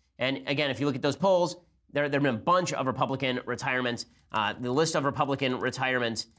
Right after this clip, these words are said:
uh, in the House for this term are, are, is really substantial, right? Here, here's a list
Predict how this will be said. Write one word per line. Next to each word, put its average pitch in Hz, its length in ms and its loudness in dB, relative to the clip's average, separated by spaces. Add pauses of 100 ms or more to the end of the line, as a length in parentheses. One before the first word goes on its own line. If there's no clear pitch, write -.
(140)
uh, 110 160 0
in 127 120 -2
the 117 60 0
House 127 420 -2
for 151 100 -4
this 123 180 -2
term 127 460 2
are, 101 380 2
are, 98 320 -2 (100)
is 107 340 -6
really 131 520 2
substantial, 113 680 -4
right? 107 160 0
Here, 165 140 2
here's 160 280 2
a 147 60 4
list 135 400 0